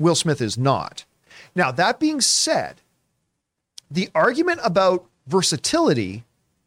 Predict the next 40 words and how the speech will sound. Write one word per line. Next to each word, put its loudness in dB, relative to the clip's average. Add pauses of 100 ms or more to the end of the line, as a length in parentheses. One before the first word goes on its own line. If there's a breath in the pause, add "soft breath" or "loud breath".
(360)
it's 0
hard 0
to -4
disagree -2 (540)
that 2
Will 4
Smith 0
may 2
be 0
a 4
little 4
bit 0
more 0
versatile. -4 (480)
Like, 0 (180)
when 2
it 0
comes 0
to -4
doing 0
dramatic 0
roles, 2
like, -2
I, 2
I'm 2
sorry, 2
but 2
if 0
you 0
didn't 0
see 0
Macbeth, 0 (840)
like, -2 (120)
Denzel 4
Washington 2
in 2
Macbeth, 0
if 0
you 4
have 0